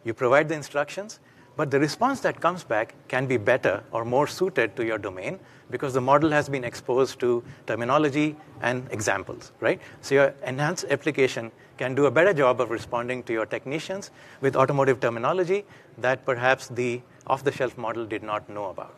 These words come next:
right? So you have an enhanced app, which is now using a fine-tuned model, as you can see in the middle,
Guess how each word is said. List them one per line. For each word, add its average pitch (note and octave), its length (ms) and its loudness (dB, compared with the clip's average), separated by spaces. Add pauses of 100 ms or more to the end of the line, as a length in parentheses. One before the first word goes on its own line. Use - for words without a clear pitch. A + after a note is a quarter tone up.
(160)
right? B2 180 -4
So B2 100 -4
you B2 120 0
have B2+ 140 2
an B2+ 100 -6
enhanced B2 500 -2
app, - 280 -4 (380)
which C3+ 160 -4
is C3+ 120 2
now C#3+ 180 4
using C3+ 320 2
a B2+ 40 2
fine-tuned C3+ 560 0
model, G#2 300 2
as G#2 140 -4
you G#2 60 -4
can G#2 200 -6
see A2 180 -6
in G2+ 100 -10
the F#2 60 -10
middle, F2+ 300 -14